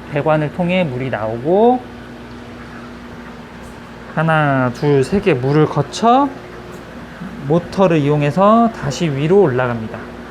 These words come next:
다시 위로 올라가서 물이 나오는 방식이에요. 그러니까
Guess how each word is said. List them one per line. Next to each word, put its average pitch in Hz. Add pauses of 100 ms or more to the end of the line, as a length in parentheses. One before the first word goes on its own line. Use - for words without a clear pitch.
(680)
다시 135
위로 135
올라가서 156 (100)
물이 135
나오는 123
방식이에요. 117 (400)
그러니까 147